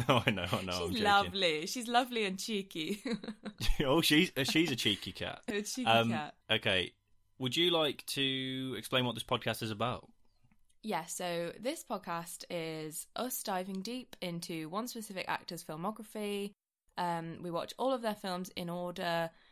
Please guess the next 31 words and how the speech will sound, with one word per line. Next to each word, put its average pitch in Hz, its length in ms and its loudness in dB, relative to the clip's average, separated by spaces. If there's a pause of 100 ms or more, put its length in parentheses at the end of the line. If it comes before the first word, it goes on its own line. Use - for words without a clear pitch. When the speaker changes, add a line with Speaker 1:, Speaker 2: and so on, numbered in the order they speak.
(240)
Speaker 2:
um, 160 320 -4
and 160 140 -8
then 170 80 -4
we 165 80 -8
talk 320 220 -4
about 240 240 -4
them 226 280 -4
each - 320 -10
week. 214 460 -4 (120)
Um, 196 400 -4
season 202 400 -4
one 247 420 -4
is 202 80 -10
all 190 120 -2
about 180 200 -6
Robert 175 200 -12
Pattinson, 208 800 -4 (360)
and 190 360 -2
I'm 185 240 -6 (240)
getting 196 280 -2
very 285 240 2
nervous 214 520 0
that - 120 -10
we're - 100 -6
getting 170 460 -4 (260)
sort - 240 -4
of - 80 -12
towards 180 340 -4
the 170 120 -4
end 214 260 0
now. - 400 -8